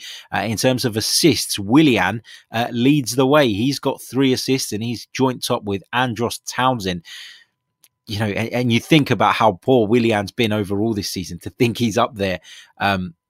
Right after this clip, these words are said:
across the two sides is incredible. Um,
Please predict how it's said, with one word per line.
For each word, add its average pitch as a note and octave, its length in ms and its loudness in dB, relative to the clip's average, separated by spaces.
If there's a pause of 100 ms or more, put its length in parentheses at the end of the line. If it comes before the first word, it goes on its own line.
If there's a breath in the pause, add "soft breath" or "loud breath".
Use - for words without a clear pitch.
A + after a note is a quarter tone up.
(120)
across G#2 460 -2
the G2 100 -8
two G#2 180 0
sides G2 320 0
is E2 80 -10
incredible. F2 500 -4 (540 loud breath)
Um, A#2+ 640 2